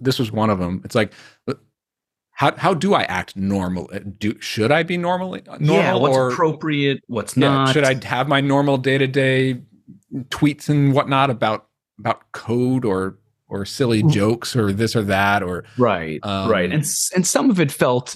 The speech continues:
Speaker 2: some of it felt, in, you know, like, a day later and people are talking about, like, this new feature they're releasing. Uh, that felt pretty tone deaf.
Speaker 1: Mm-hmm.
Speaker 2: Uh, but now all of us are starting to get into a place where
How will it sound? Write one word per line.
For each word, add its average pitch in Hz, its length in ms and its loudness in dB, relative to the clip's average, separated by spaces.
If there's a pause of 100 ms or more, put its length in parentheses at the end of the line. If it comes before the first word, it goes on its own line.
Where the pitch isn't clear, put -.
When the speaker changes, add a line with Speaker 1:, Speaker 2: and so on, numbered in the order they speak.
(160)
Speaker 2:
some 214 240 2
of 254 80 -2
it 214 60 0
felt, 127 260 0
in, 120 180 0
you 160 80 2
know, 113 120 4
like, 104 180 0
a 110 80 -2
day 117 300 2
later 104 340 0
and 98 140 0
people 95 240 -4
are 92 40 -2
talking 95 320 -2
about, 90 220 -2
like, 85 200 -10
this - 180 -8
new 101 220 4
feature 113 360 0
they're 90 160 -2
releasing. 85 540 -4
Uh, 101 120 -2
that 127 260 0
felt 107 200 0
pretty 82 160 -2
tone 87 260 -2
deaf. 98 320 -4 (380)
Speaker 1:
Mm-hmm. 92 340 -4
Speaker 2:
Uh, 95 180 0 (380)
but 143 200 2
now 156 180 4
all 160 220 4
of 160 100 2
us 113 200 2
are 117 80 2
starting 110 360 0
to 110 80 -2
get 104 160 0
into 95 280 -2
a 87 40 -2
place 92 540 -2
where 92 600 -2